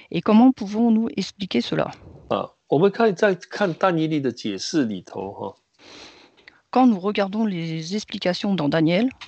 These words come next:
Speaker 2: 啊，他当然有谈到说啊，这个金头呢，就是尼布加尼撒王，当然就是指着这个巴比伦国来说的。
Speaker 1: Donc la tête, c'est le roi, euh, Nebuchadnezzar,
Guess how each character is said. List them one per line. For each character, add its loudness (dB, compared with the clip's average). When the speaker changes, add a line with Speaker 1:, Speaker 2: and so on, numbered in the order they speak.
Speaker 2:
啊， -2
他 0
当 0
然 0
有 2
谈 -6
到 4
说 0
啊， -10
这 0
个 0
金 -2
头 0
呢， -2
就 4
是 -2
尼 -4
布 2
加 2
尼 -8
撒 -8
王， -8
当 0
然 -4
就 4
是 4
指 0
着 4
这 -2
个 2
巴 -2
比 2
伦 -4
国 0
来 -10
说 -6
的。 -8
Speaker 1:
Donc -8
la 0
tête, -2
c'est -8
le -4
roi, 2
euh, 4
Nebuchadnezzar, 0